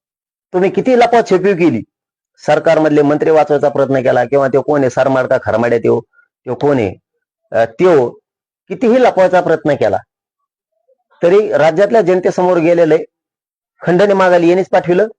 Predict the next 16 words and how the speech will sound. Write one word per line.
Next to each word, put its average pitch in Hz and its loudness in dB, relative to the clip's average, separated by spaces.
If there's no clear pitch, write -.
आणि 156 -2
खून 190 0
करायला 165 2
पण 175 0
यांनीच 147 -2
पाठविलं, 139 0
म्हणजे 165 0
मुख्य 175 0
आरोपी 208 2
तोच 185 -2
पाहिजे 95 -2
हे 247 2
सिद्ध 240 0
झालेलं 160 2
आहे 147 2
समाजासमोर. 151 0